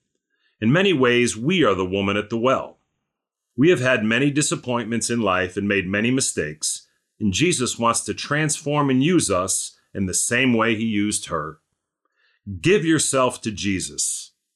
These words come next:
Quote, "Here I am. I stand at the door and knock.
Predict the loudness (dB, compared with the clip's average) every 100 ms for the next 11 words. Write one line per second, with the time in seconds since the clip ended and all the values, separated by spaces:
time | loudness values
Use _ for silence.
0 | _ _ 2 2 2 _ _ _ _ _
1 | -6 0 4 4 4 2 -2 -6 _ _
2 | _ _ _ _ -8 -6 -2 2 2 0
3 | -2 0 2 4 2 0 -2 -6